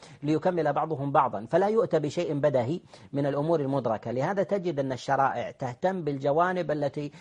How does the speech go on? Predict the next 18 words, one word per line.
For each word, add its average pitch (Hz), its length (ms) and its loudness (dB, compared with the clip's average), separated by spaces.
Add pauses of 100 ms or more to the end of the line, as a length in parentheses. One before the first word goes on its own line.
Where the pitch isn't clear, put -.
(240)
التي 143 360 0
يقع 175 320 4
فيها 147 320 0
لبس 151 320 4
في 127 100 -6
نفوس 127 340 -4
البشر 147 360 0
فتأتي 135 400 -2
ببيانها 127 480 -2
وتوضيحها، 156 640 -2 (320)
وكذلك 139 460 0
العدل 127 340 0
في 135 100 -8
أمور 127 240 -4
الناس 127 360 -6
ل-، 117 220 -2
لنزع 127 540 0
الخصومات. 117 560 -4